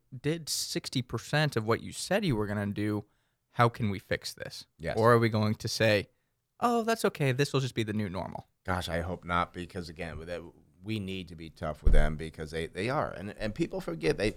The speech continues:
Speaker 2: they think that every country around the world is like us. Oh, they're nice and they have, you know, everybody's equal. And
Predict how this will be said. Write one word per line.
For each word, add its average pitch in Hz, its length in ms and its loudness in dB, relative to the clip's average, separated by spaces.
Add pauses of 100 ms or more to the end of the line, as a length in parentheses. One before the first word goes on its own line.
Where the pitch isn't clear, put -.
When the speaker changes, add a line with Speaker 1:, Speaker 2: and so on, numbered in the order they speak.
(180)
Speaker 2:
they 151 100 2
think 226 300 -6
that 143 240 -4 (120)
every 143 640 0
country 120 360 -4
around 104 200 -2
the 101 60 -6
world 90 320 -6
is 87 120 -14
like 78 260 -10
us. - 280 -8
Oh, 131 160 -2
they're 123 160 -6
nice 95 600 -8
and 90 100 -14
they 85 60 -12
have, 85 380 -14
you 90 100 -14
know, 82 80 -8
everybody's 92 440 -10 (100)
equal. 90 560 -8
And 82 120 -10